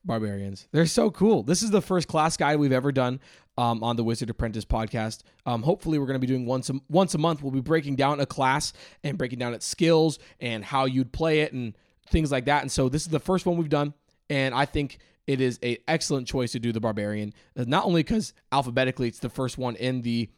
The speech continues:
Player's Handbook, but also because it's really cool. Barbarians are super cool, and they're awesome. And so we're gonna be talking a lot about them. Uh, let me kind of break down what we're looking at when we look at a Barbarian.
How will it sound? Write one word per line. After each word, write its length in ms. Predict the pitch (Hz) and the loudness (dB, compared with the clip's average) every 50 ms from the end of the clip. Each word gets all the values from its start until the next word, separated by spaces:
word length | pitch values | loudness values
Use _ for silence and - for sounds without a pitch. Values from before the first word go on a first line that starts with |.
| _ _ - | _ _ 0
Player's 260 | 151 143 135 131 120 | 2 2 2 2 2
Handbook, 400 | 147 147 143 131 135 135 131 - - - _ | 0 0 2 2 0 0 -2 -4 -12 -6 _
but 120 | - 170 | 2 4
also 240 | 180 214 254 202 220 | 6 6 6 4 2
because 380 | 202 170 165 - 196 214 208 - - - - - | 2 2 4 4 2 2 2 0 -6 -10 -2 0
it's 160 | 262 285 - | 0 0 2
really 220 | 185 202 214 233 208 | 2 2 2 2 2
cool. 420 | - 240 277 294 240 110 - - _ _ _ | 2 2 4 4 2 0 -4 -10 _ _ _
Barbarians 440 | - 185 175 208 220 240 262 247 240 | 0 0 2 2 0 0 0 0 -2
are 60 | 208 | -2
super 300 | - - 151 143 190 214 | 0 0 0 0 0 2
cool, 420 | - - 285 285 180 101 - - - | 4 6 6 6 6 4 0 -4 -2
and 160 | 139 151 165 | 0 2 2
they're 120 | 185 190 | 2 2
awesome. 400 | - 175 208 220 - - 127 107 | 2 2 2 2 0 -2 -2 -2
And 120 | 104 131 117 | -4 -4 0
so 280 | - 143 135 131 120 - - - - _ | 2 2 2 2 2 -2 -8 -20 -8 _
we're 100 | - 165 | 0 2
gonna 100 | 185 202 | 4 4
be 60 | 180 | 4
talking 320 | - 175 156 156 147 156 147 | 4 4 2 2 2 0 0
a 40 | 139 | 2
lot 180 | 139 143 139 | 4 4 4
about 240 | 131 135 135 131 123 | 4 2 2 2 2
them. 220 | 131 127 127 135 - _ _ _ _ _ _ - | 0 -2 -2 -4 -8 _ _ _ _ _ _ -6
Uh, 240 | 131 123 123 120 113 | -4 -2 0 0 0
let 160 | 117 147 196 | 0 0 2
me 80 | 269 285 | 2 2
kind 200 | - 262 226 185 | 2 0 0 0
of 100 | 143 123 | 0 2
break 220 | 160 165 156 127 | 2 2 2 0
down 380 | 143 156 165 147 139 147 170 - | 0 0 0 0 0 -2 -2 -2
what 160 | - 151 147 151 | 0 0 2 2
we're 100 | 151 151 | 2 2
looking 280 | 156 202 - - 151 | 0 -2 -2 -4 -6
at 120 | 127 113 117 | -6 -6 -4
when 100 | 120 120 | -4 -4
we 60 | 120 | -2
look 160 | 123 135 131 | -4 -4 -4
at 80 | 135 120 | -4 -4
a 40 | |
Barbarian. 500 | 113 117 110 117 117 117 110 98 82 85 | -4 -4 -4 -2 -2 -4 -4 -6 -10 -14